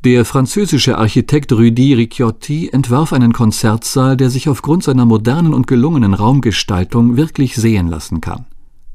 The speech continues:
Im August des Jahres zweitausend wurde der neue Nikolaisaal mit seinem großen,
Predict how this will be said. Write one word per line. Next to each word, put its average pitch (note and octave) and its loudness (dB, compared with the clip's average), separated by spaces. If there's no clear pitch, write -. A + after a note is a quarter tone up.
Im A#2 4
August C3 -2
des G#2 0
Jahres F#2+ 0
zweitausend C3+ 0
wurde C#3+ -2
der C3+ 0
neue G#2+ 2
Nikolaisaal G2 0
mit G#2+ 2
seinem F#2+ 0
großen, A#2+ 0